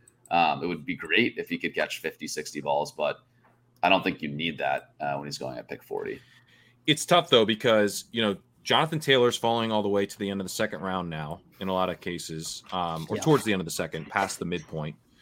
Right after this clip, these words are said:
Speaker 2: Um, you've got Chubb there, you've got Pollard there, you've got Henry there if you want to go that route.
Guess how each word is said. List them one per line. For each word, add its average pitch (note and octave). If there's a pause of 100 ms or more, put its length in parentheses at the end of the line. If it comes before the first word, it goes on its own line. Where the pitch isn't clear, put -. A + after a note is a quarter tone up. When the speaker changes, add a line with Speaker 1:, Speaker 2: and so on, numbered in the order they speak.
(300)
Speaker 2:
Um, F2+ (400)
you've G2
got G#2
Chubb A#2
there, A#2
you've G#2+
got F2+
Pollard G#2+
there, G#2 (340)
you've F2
got E2+ (480)
Henry A2+
there G#2+
if G#2+
you G#2
want G2+
to -
go F#2
that G2+
route. G#2+